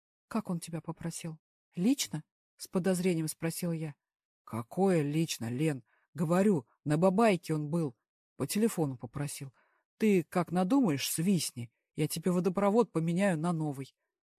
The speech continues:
Мы наполнили бочку водой, и Миша присоединился к ребятам. Через несколько часов в центре участка красовался небольшой круг жёлтого цвета. Ребята ополоснулись от пота и пыли из Мишиной бочки,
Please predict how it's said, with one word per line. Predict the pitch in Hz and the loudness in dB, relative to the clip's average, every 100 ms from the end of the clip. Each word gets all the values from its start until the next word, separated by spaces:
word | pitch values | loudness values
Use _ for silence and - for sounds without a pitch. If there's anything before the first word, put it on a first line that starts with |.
| _ _ _ _ _ | _ _ _ _ _
Мы | 185 185 | -4 -2
наполнили | 185 - 202 180 175 | -2 -2 -2 0 -2
бочку | 160 185 - - | -2 -4 -4 -8
водой, | 165 170 220 262 - - - | -6 0 0 0 -4 -20 -2
и | 208 | 2
Миша | 247 294 208 | 2 2 -2
присоединился | 175 - 170 170 202 - 180 | -2 -4 -2 -2 -2 -2 -6
к | |
ребятам. | 175 160 147 - 151 _ _ _ _ _ _ _ _ | -4 -2 -4 -6 -18 _ _ _ _ _ _ _ _
Через | - 196 185 | -2 0 0
несколько | 208 - 185 190 | -2 -4 -6 -4
часов | 190 - 269 - | -2 0 0 0
в | |
центре | - 233 208 202 | 0 2 2 -2
участка | 190 269 277 - 226 - - | 0 2 2 0 -10 -10 -12
красовался | - 226 - 233 269 - | 0 0 4 4 4 4
небольшой | 214 202 226 - 294 | 0 4 2 4 0
круг | - - 285 - | 0 0 0 0
жёлтого | 185 240 - 220 | 2 2 2 -6
цвета. | - 190 196 - 156 _ _ _ _ _ - | -6 -4 -4 -4 -10 _ _ _ _ _ -4
Ребята | 190 196 262 - | 0 4 4 2
ополоснулись | 190 185 196 - 254 233 - | 0 2 0 0 0 0 0
от | 180 - | -6 -6
пота | - 240 - | -2 0 0
и | 175 196 | -2 -4
пыли | - 247 196 | 0 2 2
из | 185 190 | 0 -2
Мишиной | 202 214 202 208 | 0 0 0 -2
бочки, | 190 285 - - | 0 0 0 -2